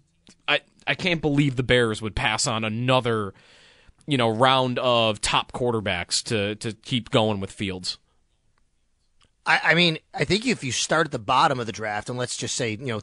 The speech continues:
Speaker 2: Kansas City, San Francisco, whichever way it is, thirty-one, thirty-two,
Speaker 1: Mm.
Speaker 2: and you go up, Baltimore, Detroit, it, you, it takes you a while to get to a team that even would be interested here because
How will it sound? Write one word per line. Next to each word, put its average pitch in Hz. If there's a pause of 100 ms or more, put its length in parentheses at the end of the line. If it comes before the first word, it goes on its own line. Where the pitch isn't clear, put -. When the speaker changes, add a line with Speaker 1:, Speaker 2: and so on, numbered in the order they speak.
Speaker 2:
Kansas 123
City, 127
San 127
Francisco, 113
whichever 113
way 104
it 110
is, 117
thirty-one, 110
thirty-two, 110
Speaker 1:
Mm. 92
Speaker 2:
and 117
you 120
go 120
up, 156
Baltimore, 135
Detroit, 131 (520)
it, 160
you, 175
it 208
takes -
you 339
a 294
while 240
to 165
get 170
to 202
a 151
team 226
that 131
even 156
would 131
be 131
interested 175
here 107
because 135